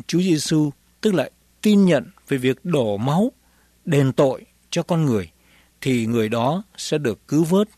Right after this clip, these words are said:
được tha tội và được tái tạo. Đây cũng là một việc truyền máu quan trọng, nhưng đây không phải là truyền máu cụ thể, mà truyền máu trong tâm linh. Nếu chúng ta bằng lòng tin nhận Chúa Giêsu, thì chúng ta hưởng được ân huệ của Chúa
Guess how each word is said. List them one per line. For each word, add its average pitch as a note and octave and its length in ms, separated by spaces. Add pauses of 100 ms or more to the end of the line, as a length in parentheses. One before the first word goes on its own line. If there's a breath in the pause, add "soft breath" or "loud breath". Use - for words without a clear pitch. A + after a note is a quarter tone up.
(140)
được A#2+ 260
tha D#3 280
tội A2 220 (220)
và A#2+ 100
được A2+ 240
tái C#3+ 220
tạo. A2+ 280 (640 loud breath)
Đây F#3 200
cũng F3 200
là F#3+ 140
một B2+ 160
việc A#2 300
truyền B2+ 240
máu C#3+ 320
quan F3+ 220
trọng, B2+ 220 (440)
nhưng D3+ 320
đây E3 240
không D#3+ 200
phải G#2 440
là B2+ 240
truyền A2+ 340
máu C3+ 380 (360 soft breath)
cụ D3 160
thể, A#2+ 340 (480 soft breath)
mà B2 180
truyền A#2 320
máu C3 300
trong E3 200
tâm E3+ 160
linh. E3+ 160 (720 soft breath)
Nếu E3+ 220
chúng A#3+ 140
ta F#3+ 160
bằng B2 240
lòng A2+ 300
tin F3 200
nhận D3+ 320
Chúa D#3+ 200
Giêsu, D3 440 (560 soft breath)
thì C3 120
chúng F#3+ 180
ta F#3+ 160
hưởng A#2+ 500
được A#2+ 180
ân F3+ 320
huệ C3+ 260
của A#2 220
Chúa D#3 300